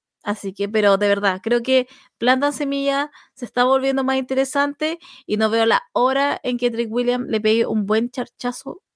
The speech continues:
a, a Carmelo Hayes y, y se termine toda esta situación y ya empiece la rivalidad como corresponde. Pero por ahora le puedo perdonar tanto cara-, caballerosidad y,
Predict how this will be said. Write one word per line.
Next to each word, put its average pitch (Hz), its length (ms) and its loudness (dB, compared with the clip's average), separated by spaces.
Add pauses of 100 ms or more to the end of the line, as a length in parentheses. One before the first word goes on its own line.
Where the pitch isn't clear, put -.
(220)
a, 208 500 2
a 233 40 -2
Carmelo 240 520 0
Hayes 254 340 -2 (420)
y, 220 440 0
y - 120 -2
se 196 160 -6
termine 202 460 -2
toda 214 100 -2
esta 226 160 -4
situación 214 640 0
y 202 160 -2
ya 196 120 4
empiece 220 360 -2
la 202 100 2
rivalidad 196 400 2
como 202 200 -4
corresponde. 190 580 -4 (340)
Pero 262 180 0
por 269 140 0
ahora 294 260 0
le 285 120 0
puedo 262 180 0
perdonar 226 460 -2
tanto 226 400 -6
cara-, 202 280 -4 (140)
caballerosidad 196 1200 0
y, 160 160 -4